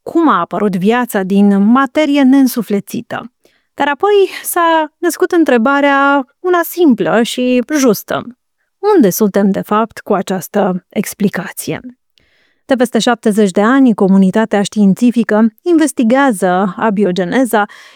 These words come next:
ipoteza apariției vieții prin procese chimice naturale. Am mai discutat despre aceste aspecte ale naturalismului.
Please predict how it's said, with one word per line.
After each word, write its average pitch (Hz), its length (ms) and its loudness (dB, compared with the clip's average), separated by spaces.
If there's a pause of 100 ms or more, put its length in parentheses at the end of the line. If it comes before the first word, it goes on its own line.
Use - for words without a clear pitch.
ipoteza 330 440 0
apariției 247 960 2
vieții 214 640 2
prin 247 200 2
procese 240 440 0
chimice 320 500 0 (320)
naturale. 320 540 0 (680)
Am 311 100 0
mai 262 100 2
discutat 202 460 0
despre 190 680 -2
aceste 196 400 -4
aspecte 202 600 -2
ale 196 340 0
naturalismului. 196 1000 -2